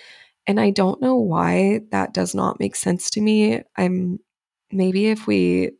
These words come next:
get big enough and we can have an pediatric endo on one day, we can ask why that is something that they choose to use. Um, but it just felt so limiting. And for those of you who are listening and don't know what sliding scale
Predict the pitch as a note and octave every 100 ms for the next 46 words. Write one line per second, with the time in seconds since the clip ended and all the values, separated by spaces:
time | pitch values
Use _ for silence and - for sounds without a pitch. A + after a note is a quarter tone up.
0 | _ - F3+ F3+ F3 F3+ F3+ - G3 F#3+
1 | F3+ F3 F#3 F3 E3+ F#3+ G3 _ - G3
2 | F#3+ F#3+ F3+ F#3+ - F3+ F3+ F#3+ G3 F#3
3 | F#3+ G3 G3 G3 G3+ - F#3+ F3 F3+ E3
4 | - - - F#3 - - - _ - -
5 | - _ _ _ - F3+ F3 F3 - -
6 | _ _ _ _ _ - F3+ F3+ F3+ F#3
7 | G3 F3+ - F#3+ F#3 - F#3 F3+ G3+ C4
8 | D#4 - - - - - _ - F#3 F3
9 | F3 F3+ F#3 _ _ - - F#3 E3+ -
10 | _ _ _ _ - G3 G#3 - A3 G#3+
11 | - - F3 E3+ F3 F3+ - F3+ F3 F3
12 | F3+ G#3+ A#3+ B3+ B3+ C4 - F#3+ G3 F#3+
13 | - - G3 G3 G3 A3+ A3 G#3 F#3+ F3+
14 | - F#3+ F3+ F3+ F3 F3 F3+ E3+ E3+ -
15 | - E3+ E3+ F3 - F#3 F3 F3 F3+ F3+